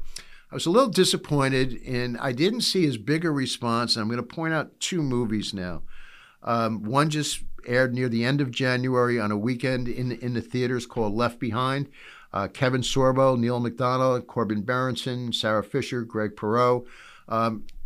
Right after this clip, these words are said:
from what I understand, uh, that there's been an enormous budget,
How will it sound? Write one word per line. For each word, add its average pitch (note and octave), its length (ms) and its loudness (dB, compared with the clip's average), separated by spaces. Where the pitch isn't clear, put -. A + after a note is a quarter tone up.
from D3 180 2
what F3+ 140 6
I F3 160 8
understand, A#2 720 4
uh, A#2 380 4
that A#2 420 0
there's C3 380 -2
been C3 240 0
an A#2 160 2
enormous B2 640 4
budget, B2 540 4